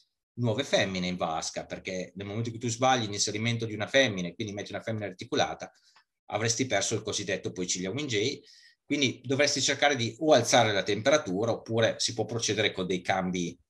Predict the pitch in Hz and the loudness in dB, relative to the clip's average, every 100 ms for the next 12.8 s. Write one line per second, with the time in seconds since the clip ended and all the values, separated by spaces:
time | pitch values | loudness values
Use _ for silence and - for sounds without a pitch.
0 | _ - 92 87 - - 90 - - - | _ -6 -2 -2 -2 0 0 0 -8 -8
1 | - 90 - - 87 80 - 62 - - | -4 -4 -4 -6 -8 -8 -10 -6 -4 -6
2 | - - - - - - _ 123 120 104 | -8 -20 -18 -18 -20 -20 _ 2 4 4
3 | 117 143 147 - 101 92 90 90 90 87 | 6 6 6 0 -4 -2 -2 -2 -2 -4
4 | 104 104 95 123 113 104 104 98 92 101 | 0 2 4 6 8 8 4 0 -2 -2
5 | - 95 107 95 - 110 95 92 98 - | -2 -2 2 2 2 0 0 0 0 2
6 | 98 - 110 110 95 95 110 120 - _ | 2 4 6 8 6 6 4 0 -4 _
7 | _ _ _ _ - - 175 175 131 113 | _ _ _ _ -4 4 6 8 6 6
8 | 117 107 95 117 113 95 92 110 107 117 | 4 2 -2 -2 0 -2 0 0 2 2
9 | 110 92 92 90 98 - 101 - 123 113 | 4 4 2 -2 -6 -6 2 6 6 6
10 | 101 92 90 87 87 85 82 82 90 113 | 4 4 2 0 -4 -8 -10 -8 -2 0
11 | 104 98 95 95 - 101 104 95 95 92 | 2 0 -2 -2 0 -2 -2 -6 -6 -6
12 | 90 110 - 107 95 98 98 | -6 -8 -6 -4 -2 -2 -4